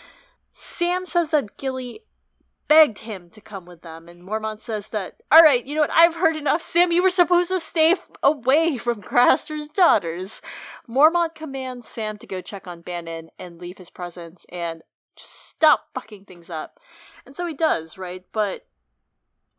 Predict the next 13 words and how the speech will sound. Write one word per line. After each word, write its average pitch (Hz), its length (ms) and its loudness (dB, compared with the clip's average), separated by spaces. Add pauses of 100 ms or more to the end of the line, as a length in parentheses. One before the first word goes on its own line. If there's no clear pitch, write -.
(120)
big 294 200 -4
sad. 160 460 -4 (320)
Bannon 233 300 -2
is 190 140 -12
dead 165 200 -6
when 170 120 -16
he 180 120 -18
arrives, 160 420 -10
and 185 140 -14
instead, 262 480 -4 (440)
his 233 200 -8
brothers 262 380 -6
sit. - 340 -10